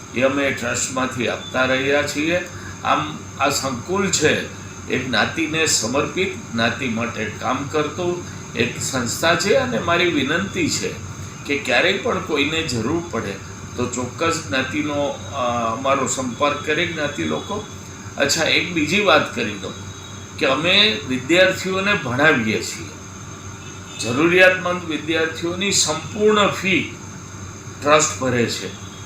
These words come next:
જે એણે ભણીને ડિગ્રી લીધા પછી ટ્રસ્ટને પાછી આપવાની છે.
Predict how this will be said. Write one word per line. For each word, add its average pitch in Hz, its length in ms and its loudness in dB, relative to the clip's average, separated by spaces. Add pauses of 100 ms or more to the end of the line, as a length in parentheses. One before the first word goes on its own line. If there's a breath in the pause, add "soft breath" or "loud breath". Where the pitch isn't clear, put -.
(180)
જે 147 220 8
એણે 185 420 6 (140)
ભણીને 180 440 2
ડિગ્રી 156 360 2
લીધા 151 340 2
પછી 147 360 0
ટ્રસ્ટને 156 580 -2 (120)
પાછી 143 420 2
આપવાની 104 540 -4
છે. - 420 -10